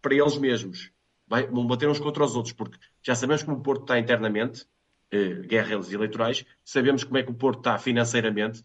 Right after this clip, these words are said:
e se não chegar à Liga dos Campeões é um ai Jesus, e portanto o Benfica também tem que ser inteligente a jogar esses dois jogos. Não só competente dentro do campo, mas inteligente emocionalmente. Não pode perder a cabeça, não pode pensar,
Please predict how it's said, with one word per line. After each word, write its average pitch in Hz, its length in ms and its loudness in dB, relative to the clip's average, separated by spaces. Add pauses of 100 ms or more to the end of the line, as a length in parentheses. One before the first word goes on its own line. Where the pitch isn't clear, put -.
(120)
e 113 80 -6
se 113 100 -8
não 127 120 2
chegar 120 200 0
à 120 40 2
Liga 120 140 2
dos 113 100 -2
Campeões 110 420 -2 (220)
é 113 60 -2
um 107 120 0
ai 117 120 4
Jesus, 117 340 -2
e 143 60 -4
portanto 139 300 -4 (200)
o 117 80 -4
Benfica 156 320 2
também 170 240 -2
tem 165 140 -2
que 165 80 -6
ser 175 340 -2
inteligente 147 680 0
a - 20 0
jogar 107 240 -2
esses 107 180 -6
dois 104 160 -4
jogos. 90 380 -10 (400)
Não 175 200 2
só 160 560 -2 (600)
competente 131 580 0
dentro 117 300 -4
do 110 100 -6
campo, 139 340 -2
mas 151 140 2
inteligente 156 500 0
emocionalmente. 131 840 -4 (220)
Não 147 180 0
pode 180 220 2
perder 147 240 2
a 135 40 0
cabeça, 110 440 -4
não 123 100 -2
pode 135 260 -2
pensar, 127 380 -4